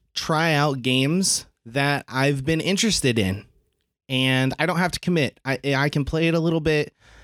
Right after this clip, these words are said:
and go, "You know what? This isn't really for me. I'm a little bored that, you know,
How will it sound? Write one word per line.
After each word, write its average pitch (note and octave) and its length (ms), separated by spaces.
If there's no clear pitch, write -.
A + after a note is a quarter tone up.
and C3+ 160
go, B2+ 240
"You D#3 120
know F3 120
what? E3+ 160
This C#3+ 180
isn't D#3 280
really D3 260
for C#3 480
me. C#3 360
I'm A#2 180
a A#2 80
little C#3 400
bored C3 540
that, B2 240
you C3 140
know, A2+ 160